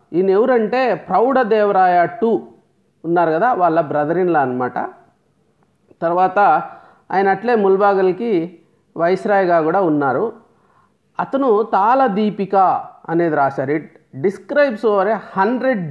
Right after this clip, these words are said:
desi talas, ఒక నూరు తాళాలు. So మనము, ఆ, తాళాస్ అంటే మీరు వినే ఉంటారు, ఆది తాళము, జుంపె తాళము, ఇలాగా.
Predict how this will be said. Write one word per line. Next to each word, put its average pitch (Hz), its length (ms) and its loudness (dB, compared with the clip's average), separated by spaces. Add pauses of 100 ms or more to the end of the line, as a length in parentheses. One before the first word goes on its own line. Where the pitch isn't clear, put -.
desi 214 320 4
talas, 143 460 -2 (920)
ఒక 185 160 -4
నూరు 233 640 2
తాళాలు. 170 600 0 (880)
So 240 80 0
మనము, 226 720 0 (460)
ఆ, 156 380 -2 (180)
తాళాస్ 247 440 0
అంటే 220 260 -2
మీరు 196 240 0
వినే 196 280 -2
ఉంటారు, 175 260 2
ఆది 160 340 2
తాళము, 147 560 0
జుంపె 151 400 -6
తాళము, 135 520 -2
ఇలాగా. 113 360 -6